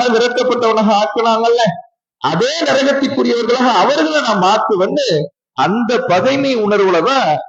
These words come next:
இன்றும், அந்த குரோத உணர்வுலதான் இன்றும் நம்மை வழிகெடுத்து கொண்டிருக்கிறான், மறுமை நாள் வரை வழிகெடுக்கிறான்.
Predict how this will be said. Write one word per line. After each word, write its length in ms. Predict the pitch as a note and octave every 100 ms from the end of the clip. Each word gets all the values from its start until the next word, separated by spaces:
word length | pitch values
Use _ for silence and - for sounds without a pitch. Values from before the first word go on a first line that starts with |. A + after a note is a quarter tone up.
| D3
இன்றும், 560 | F3+ A#3 A#3 C4+ D4 C4
அந்த 280 | F3+ F#3+ F3+
குரோத 380 | F#3 G3 A#3+
உணர்வுலதான் 720 | A#3+ A3 F#3+ F3+ F3+ E3 B3 C#4+
இன்றும் 400 | E3 F#3 G3+ B3+
நம்மை 360 | G#3+ E3 G3+ A3
வழிகெடுத்து 540 | D#3 F#3+ G3 E3+ -
கொண்டிருக்கிறான், 640 | F3 D3+ D3 D3 D#3+ A#3 C#4
மறுமை 400 | D#3 D#3+ G#3 G#3+
நாள் 200 | F#3+ F3
வரை 220 | D3 G3
வழிகெடுக்கிறான். 640 | E3+ D3 D3 A#2 - -